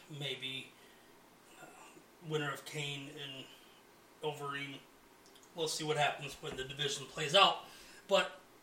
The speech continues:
my choice, the champion. Uh,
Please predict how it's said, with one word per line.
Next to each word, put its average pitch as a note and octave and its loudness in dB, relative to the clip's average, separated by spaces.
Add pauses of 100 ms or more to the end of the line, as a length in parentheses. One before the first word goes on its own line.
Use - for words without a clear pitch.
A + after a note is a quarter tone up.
(300)
my E3 2
choice, D#3+ 2 (120)
the D#3 -8
champion. C3+ -4 (1500)
Uh, D3+ -12